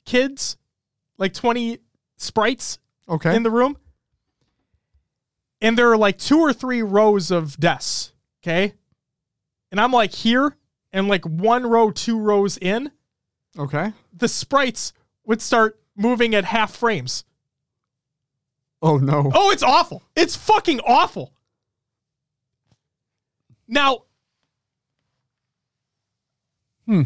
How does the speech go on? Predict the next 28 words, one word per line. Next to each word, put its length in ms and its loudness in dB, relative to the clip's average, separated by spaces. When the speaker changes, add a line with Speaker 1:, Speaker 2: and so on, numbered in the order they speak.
Speaker 1:
you 100 0
may 100 2
be 120 0
asking 300 -2
yourself, 260 -10
"Well, 140 -4
then 120 -6
why 200 -2
the 80 -8
fuck 300 -8
are 20 -10
you 100 -6
playing 440 -8
it 180 -6
if 160 -4
it 120 0
looks 500 -4
terrible 520 0
and 120 -2
it 160 -4
plays 420 -2
terribly?" 480 -8
Because 420 -2
it's 200 -8
still 540 0
a 60 2
Pokemon 920 -2
game, 480 -2